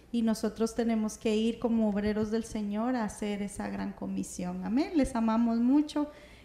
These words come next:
y espero que todo lo que vamos a hablar aquí sea de gran bendición para ustedes.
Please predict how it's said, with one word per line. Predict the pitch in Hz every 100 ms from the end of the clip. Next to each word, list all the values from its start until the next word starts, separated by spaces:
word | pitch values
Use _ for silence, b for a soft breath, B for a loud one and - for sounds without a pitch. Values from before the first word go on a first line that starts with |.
| B
y | 226 233 226
espero | 220 - 220 240
que | 240 247 226 - - -
todo | 269 277
lo | 285
que | 285
vamos | 247 247 262
a |
hablar | 240 233 220
aquí | 226 240
sea | - 226
de | 220
gran | 214 220 220
bendición | 220 208 - - 185
para | 180 -
ustedes. | - - - - - - -